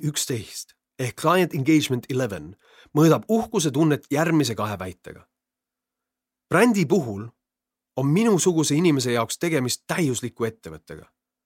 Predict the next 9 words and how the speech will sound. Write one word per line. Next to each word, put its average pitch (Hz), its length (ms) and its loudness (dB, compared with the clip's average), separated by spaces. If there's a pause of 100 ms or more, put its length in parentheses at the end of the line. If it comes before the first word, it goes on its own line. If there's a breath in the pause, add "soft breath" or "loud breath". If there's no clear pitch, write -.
(520)
This 180 180 2
brand 196 320 4
is 143 160 -2 (160)
perfect 196 480 0
company 110 440 -4
for - 160 -12
people 120 460 -6
like 139 220 -8
me. 95 240 -12